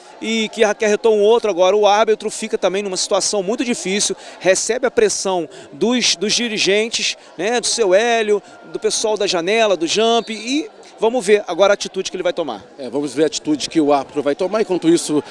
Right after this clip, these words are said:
Speaker 2: a discussão danada lá, Somália, nosso comentarista convidado, né, que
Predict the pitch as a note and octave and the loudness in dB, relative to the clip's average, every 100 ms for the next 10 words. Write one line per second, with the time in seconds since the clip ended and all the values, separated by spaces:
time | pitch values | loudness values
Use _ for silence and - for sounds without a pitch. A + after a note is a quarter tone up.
0 | - D3 D3 - E3 E3 D3 D3+ D#3+ E3+ | -6 -4 -2 0 0 2 4 4 4 2
1 | F3+ G3+ - F3+ D#3 D#3+ D#3 D3+ - D3+ | 4 2 2 -2 0 0 0 -2 -2 0
2 | D3 C#3+ C#3+ C#3 C3+ - - C3 A2 - | 0 2 2 2 0 -4 -2 -2 -2 -8
3 | - - - C#3+ C#3+ C3+ B2+ D3 G3 D3 | -20 -20 -6 0 0 2 2 4 2 0
4 | D3 C#3+ - B2+ A2 | 0 -2 -4 -6 -6